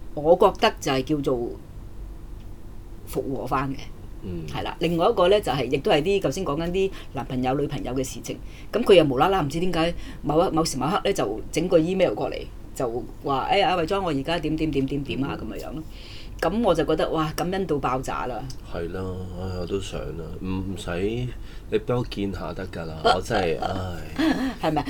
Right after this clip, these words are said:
Speaker 1: 但係嗰個女仔仲未有，即係佢都唔，
Speaker 2: 嗯。
Speaker 1: 唔諗住見嘅，不過佢有個 respond，噉我覺得已經係非常好。
Speaker 2: 因為我連 approach 佢哋嘅方法都冇咗啦。
Speaker 1: 哦。
Speaker 2: 噉可能咪我其實可以 WhatsApp 佢嘅，不過我覺得，唉，well，anyway，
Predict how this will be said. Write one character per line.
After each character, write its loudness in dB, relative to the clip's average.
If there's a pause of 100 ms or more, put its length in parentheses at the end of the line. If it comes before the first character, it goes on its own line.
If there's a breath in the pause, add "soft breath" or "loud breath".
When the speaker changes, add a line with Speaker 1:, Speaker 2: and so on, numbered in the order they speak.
Speaker 1:
但 6
係 -2
嗰 10
個 10
女 10
仔 6
仲 2
未 2
有， 2 (140)
即 2
係 0
佢 2
都 6
唔， 4 (360)
Speaker 2:
嗯。 0
Speaker 1:
唔 0
諗 0
住 2
見 0
嘅， -2
不 4
過 -2
佢 6
有 4
個 0
respond， 2 (460 loud breath)
噉 -2
我 4
覺 4
得 6
已 0
經 4
係 0
非 2
常 -4
好。 -10 (400)
Speaker 2:
因 4
為 6
我 4
連 2
approach 0
佢 -2
哋 -4
嘅 -4
方 -4
法 -8
都 -4
冇 -4 (100)
咗 -12 (160)
啦。 -10 (300)
Speaker 1:
哦。 -
Speaker 2:
噉 4
可 4
能 4
咪 0
我 0
其 0
實 -4
可 0
以 2
WhatsApp 0
佢 -4
嘅， -6
不 -6
過 -4
我 -8
覺 -8
得， -6 (140)
唉， -12 (520 loud breath)
well，anyway， -2